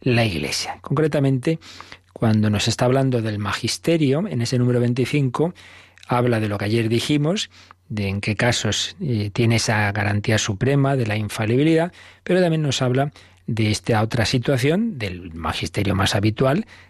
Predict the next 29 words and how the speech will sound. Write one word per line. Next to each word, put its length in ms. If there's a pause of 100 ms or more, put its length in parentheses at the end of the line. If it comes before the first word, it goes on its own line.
(140)
del 320
día 240
a 60
día 260
en 80
el 120
que 120
no 100
se 160
llega 220
a 60
eso, 240
pero 200
qué 140
actitud 340
se 140
debe 200
tener. 280
Y 100
añade 340
algunos 360
matices 420
que 80
ahora 120
enseguida 420 (400)
explicamos. 640
Dice, 300 (720)
"Los 220
obispos, 720